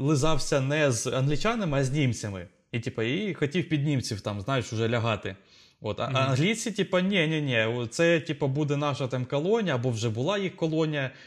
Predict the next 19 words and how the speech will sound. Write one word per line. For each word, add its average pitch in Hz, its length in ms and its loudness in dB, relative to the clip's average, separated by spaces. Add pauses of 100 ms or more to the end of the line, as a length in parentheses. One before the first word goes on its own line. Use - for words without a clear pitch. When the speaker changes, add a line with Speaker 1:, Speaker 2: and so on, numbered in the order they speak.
(100)
Speaker 1:
ну, 185 140 0
там, 101 320 -2
умовно, 117 480 2
да? 147 200 0 (480)
І 139 380 2
вони, 143 260 0
вони 170 220 0
захотіли 170 440 0
на 143 100 2
трон 180 220 -2
посадити 151 520 -2
іншого 175 360 2
двоюрідного 120 560 0
брата, 175 360 0
який 151 520 0
з 113 140 -2
ними, 127 280 2
типа, 98 360 -6 (160)
дружив. 107 420 0